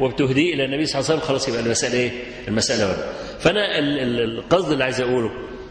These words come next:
إن حتة الشبهة من باب الحلال من باب الحرام ما تبقاش كده بإطلاق، إنما تبقى على حسب الشبهة، بتلتحق بباب الحلال، تلتحق بباب الحرام. لكن طول ما العبد موجود في الحلال المحض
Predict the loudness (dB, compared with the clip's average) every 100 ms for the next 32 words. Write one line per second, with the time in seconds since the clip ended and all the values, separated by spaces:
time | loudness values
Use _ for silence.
0 | -4 0 4 2 0 0 0 0 0 0
1 | 0 0 0 0 0 -2 0 0 -2 -2
2 | -2 0 0 0 0 -2 0 0 0 0
3 | 0 0 -2 0 2 2 0 -6 -6 -8
4 | -12 -14 -16 -2 2 2 2 2 2 0
5 | 0 -2 -2 -2 0 0 0 -2 -8 -8
6 | -2 2 2 2 0 0 2 2 2 0
7 | 0 0 2 0 -4 -2 -4 0 0 0
8 | 0 -2 -2 0 2 2 0 -2 -6 -10
9 | -12 -14 -16 -14 2 4 6 2 2 0
10 | -2 -4 -4 0 2 2 0 0 -2 2
11 | 2 2 2 0 0